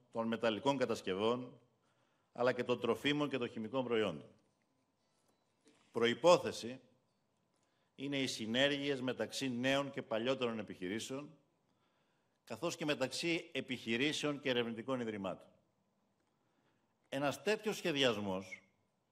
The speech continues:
μπορεί να επεκταθεί στην ενίσχυση μικρότερων επιχειρήσεων,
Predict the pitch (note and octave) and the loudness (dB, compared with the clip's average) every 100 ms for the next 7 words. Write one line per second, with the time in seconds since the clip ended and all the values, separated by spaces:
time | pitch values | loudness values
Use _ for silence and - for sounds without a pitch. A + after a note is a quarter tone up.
0 | _ _ _ - A#2 D3 F#3+ F#3 E3 D3 | _ _ _ -10 0 2 2 4 6 6
1 | - - - A#2+ - C3 D3+ C#3 C#3 A#2+ | 2 -2 0 0 2 0 0 -2 -2 0
2 | A2+ D#3 D#3+ C#3+ C3 B2 A2 A#2 A2 G2+ | 2 0 -2 -4 -4 -4 0 0 0 -4
3 | F2+ F2 F2+ G2+ - C3 D3 | -6 -6 -4 -4 -4 -10 -12